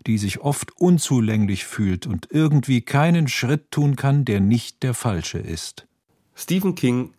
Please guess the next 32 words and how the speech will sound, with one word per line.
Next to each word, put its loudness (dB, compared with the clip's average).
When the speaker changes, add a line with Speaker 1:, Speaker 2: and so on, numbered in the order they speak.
Speaker 2:
das -4
hat -6
er -2
in -4
mehreren 0
Interviews -2
betont, -4
ist -4
vernarrt -4
in -4
diese -8
Figur. -4
Sie -2
sei, 0
so -2
sagt 0
er -2
es, -6
seinerzeit 0
einfach -2
in -2
den 2
Roman 2
Mister -2
Mercedes -4
hineinspaziert -2
und -6
habe 2
zunächst -4
dieses -4
eine 0
Buch -4